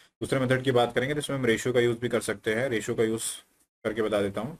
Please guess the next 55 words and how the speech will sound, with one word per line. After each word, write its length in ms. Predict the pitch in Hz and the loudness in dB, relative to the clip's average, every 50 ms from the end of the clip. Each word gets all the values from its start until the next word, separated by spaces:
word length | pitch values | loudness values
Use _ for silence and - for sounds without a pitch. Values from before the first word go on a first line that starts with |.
| - - - _ _ _ _ - | -18 -20 -20 _ _ _ _ -6
कि 40 | 131 | -4
छमाही 460 | - - 135 127 127 131 131 131 135 | 0 2 2 2 4 4 2 2 2
है, 140 | 139 147 151 | 4 2 4
rate 180 | 135 123 120 - | 4 4 4 4
of 100 | 127 135 | 2 2
interest 240 | 131 127 135 127 - | 2 0 -2 0 0
कितना 240 | 135 123 127 127 | -2 -2 0 0
है, 120 | 135 139 123 | 0 2 2
rate 140 | 113 101 117 | 2 2 2
of 100 | 110 110 | 0 0
interest 260 | 113 113 113 - 120 | 0 -2 0 0 0
आपको 200 | 110 104 - 117 | -2 0 -2 -4
पता 220 | - 117 113 127 127 | -4 -2 -2 0 0
है, 60 | 123 | 0
अभी 100 | 120 117 | 0 0
बताया 300 | 110 107 107 104 104 107 | -2 0 2 2 2 2
था 100 | 107 117 | 2 0
मैंने 160 | 117 113 117 | -2 -2 -2
थोड़ी 160 | 110 120 110 110 | -2 -2 -2 -2
देर 100 | 117 110 | -2 -2
पहले 240 | - 110 113 127 170 | -2 -4 -4 -4 -6
कि 680 | 190 _ _ _ _ _ _ _ _ _ - 120 110 101 | -8 _ _ _ _ _ _ _ _ _ -6 -4 -4 0
rate 320 | 104 117 139 156 151 - - - | 2 2 2 2 0 -2 -2 0
of 160 | 113 120 120 - - - | 0 0 0 -2 -6 -10
interest 460 | 104 98 98 123 139 - - - - | -10 -6 -2 0 0 0 0 -2 -4
जो 120 | 117 113 104 | -4 -4 -4
होगा 240 | 101 98 95 98 95 | -2 -2 -2 -2 -2
इसका 260 | 95 - - 110 117 | -2 -4 -6 -6 -6
वो 480 | - - - - - _ _ _ - | -6 -8 -16 -20 -20 _ _ _ -8
कितना 200 | - 117 - 120 | -8 -4 -2 0
हो 60 | 117 113 | 0 0
जाएगा, 200 | 113 113 113 113 | 0 0 0 0
दस 200 | 127 131 131 - | 0 0 -2 0
परसेंट। 360 | - 123 113 - 123 117 120 120 - - - - _ _ - | -2 -2 -2 -2 -4 -6 -6 -8 -14 -20 -20 -20 _ _ -2
अब 140 | 113 113 - _ _ - - | -2 -2 -2 _ _ -6 0
टाइम 220 | 127 123 127 139 131 | 2 2 2 2 2
दो 100 | 135 135 | 0 0
साल 240 | 135 - 135 131 135 | 2 2 2 2 2
है, 80 | 147 143 | 2 0
छमाही 380 | - - 120 117 120 120 123 | 2 0 0 2 2 0 0
करना 220 | 123 131 123 127 135 | 0 -2 -2 0 -2
है, 80 | 147 | -2
तो 100 | 147 143 | -2 0
दो 120 | 113 113 117 | 0 0 -2
साल 260 | - - 120 120 120 | 2 2 2 2 2
में 100 | 123 139 | 0 -4
सिक्स 260 | 139 - 127 - - | -4 -4 -4 -4 -2
मंथली 340 | 117 117 117 110 - 139 143 143 | -4 -4 -4 -4 -2 -2 -2 -2
छह 300 | 143 - - 120 127 131 | -2 -4 0 0 0 0
महीने 320 | 120 110 104 104 117 123 | 0 -4 -4 -4 -6 -4
कितनी 220 | 123 107 - 117 110 | -6 -4 -6 -2 -2
बार 120 | 110 107 | 0 0
आएंगे, 200 | 107 110 120 143 143 | 0 -2 -2 -4 -4
चार 280 | - 110 98 92 95 | -2 0 0 0 0
बार। 160 | 92 90 92 | -2 -6 -8